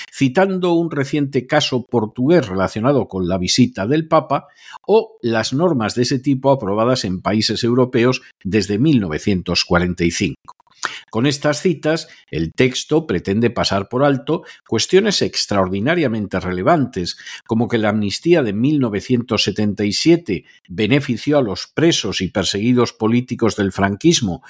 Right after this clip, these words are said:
cuyos delitos no hubieran prescrito ya, por ejemplo, a los treinta años de concluida la guerra civil, o que la Constitución española no recoge referencia alguna a la amnistía e incluso prohíbe expresamente una figura menor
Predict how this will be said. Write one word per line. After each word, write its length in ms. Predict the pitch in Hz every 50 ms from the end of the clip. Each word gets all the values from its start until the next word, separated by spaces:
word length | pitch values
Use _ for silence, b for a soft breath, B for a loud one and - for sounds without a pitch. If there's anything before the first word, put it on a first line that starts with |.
| B B B _
cuyos 340 | - 107 95 95 98 87 87
delitos 500 | 98 110 139 156 - - 87 82 78 87
no 120 | 92 98
hubieran 420 | 101 101 123 127 127 95 90 80
prescrito 540 | - 85 80 - - - 95 92 - - 113
ya, 300 | 120 156 170 185 220 - _ _ _ _ _
por 120 | - -
ejemplo, 400 | 180 - - 135 127 - 87 82
a 40 | 78
los 280 | 76 85 - - - -
treinta 500 | - 107 123 120 113 107 - - 107 117
años 380 | 135 135 127 101 78 73 -
de 140 | - 85 80
concluida 600 | - 113 117 110 - - 113 123 143 151 120 95
la 120 | 80 76 90
guerra 220 | 101 95 104 117
civil, 420 | - - 151 160 180 180 180 - B B B B B B B _
o 180 | - 143 139 139
que 140 | - 131 -
la 180 | 175 214 220
Constitución 680 | - 160 143 117 - - - 95 - 107 92 - 123 123
española 600 | 135 127 - - 160 170 175 170 160 160 170 170 B B B _ _ _
no 400 | 113 127 151 190 208 214 - - _ -
recoge 680 | 123 107 110 110 208 - - 175 185 - - - 101
referencia 680 | 92 92 95 - - 110 104 131 143 131 135 - 131 123
alguna 500 | 127 127 127 143 170 160 120 92 69 - _
a 140 | - 87 87
la 100 | 90 110
amnistía 680 | 127 139 139 139 139 139 - - - 170 151 143 156 B B B B B B B -
e 80 | 135
incluso 720 | 139 139 135 131 127 - 185 226 208 - - - 95 82 -
prohíbe 420 | - 98 110 135 160 156 131 101
expresamente 920 | 95 - - - - - - 131 139 135 - 147 151 170 165 156 131 - 104
una 160 | 101 110 101
figura 400 | - 135 127 127 143 143 120 98
menor 380 | 107 127 135 143 143 135 135